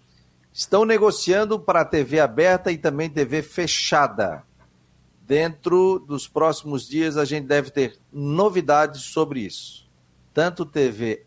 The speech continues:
aberta como também T V fechada. Conversei com uma pessoa, é, "Ah,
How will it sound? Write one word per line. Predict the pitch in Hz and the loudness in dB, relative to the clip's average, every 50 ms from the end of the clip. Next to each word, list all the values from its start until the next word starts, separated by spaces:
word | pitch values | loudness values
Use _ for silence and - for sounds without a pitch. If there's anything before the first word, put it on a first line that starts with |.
| _ - | _ 0
aberta | 143 143 127 117 143 156 170 165 - - - 190 180 | 0 0 0 2 2 2 2 2 -2 -2 -2 -2 -2
como | 175 - _ - 165 165 156 160 | -2 -4 _ -4 -4 -4 -4 -4
também | 151 - 143 127 117 107 127 139 147 147 | -4 -2 -2 -2 0 0 -2 -2 -2 -4
T | 143 - 123 110 | -6 -4 -6 -4
V | 95 117 127 135 139 - _ _ _ _ _ _ | -2 -2 -2 -2 -2 -4 _ _ _ _ _ _
fechada. | _ - - - 156 147 - - - 139 113 104 - - 76 - | _ -18 -8 -6 -4 -4 -4 0 0 2 2 0 -2 -6 -14 -12
Conversei | - 120 110 110 113 - - 147 135 | -8 -8 -6 -4 -4 -4 -2 -4 -4
com | 135 135 | -2 -2
uma | 135 127 | -2 -2
pessoa, | - 127 117 107 - - 147 151 151 151 147 139 - - - _ _ _ _ _ _ _ _ | 0 -4 -6 -6 -6 -6 -2 0 2 2 2 0 -4 -12 -20 _ _ _ _ _ _ _ _
é, | - 113 113 110 110 110 107 107 - | -4 -2 0 0 0 0 0 0 0
"Ah, | 139 160 180 185 175 165 143 127 113 - - | 2 2 4 4 4 4 2 2 0 -4 -10